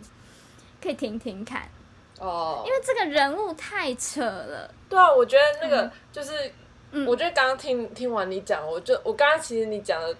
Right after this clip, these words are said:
Speaker 2: 过程当中，我几度有起鸡皮疙瘩，我就想说，天，就是虽然也不是在讲我的事情，但我觉得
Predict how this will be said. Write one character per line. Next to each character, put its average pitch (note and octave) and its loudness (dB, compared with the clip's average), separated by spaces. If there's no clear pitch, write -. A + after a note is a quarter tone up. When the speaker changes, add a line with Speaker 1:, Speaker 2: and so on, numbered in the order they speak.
Speaker 2:
过 A3 2
程 F3+ -6
当 F#3+ -4
中， G3 2
我 F3 6
几 - -16
度 A3 2
有 D3+ 4
起 - -12
鸡 F#3+ -14
皮 F3+ -12
疙 C3+ -6
瘩， - -8
我 G#3 0
就 A#3+ -6
想 G#3 -12
说， G#3 -8
天， - -8
就 F4 -4
是 F#4+ 2
虽 D4 4
然 B3+ 2
也 G3+ 0
不 G3+ -14
是 - 2
在 C#4 8
讲 F#3 -2
我 D#3 -4
的 F3+ -6
事 G3 -10
情， - -14
但 F4+ 0
我 A#3+ 2
觉 A3 -4
得 G#3+ -2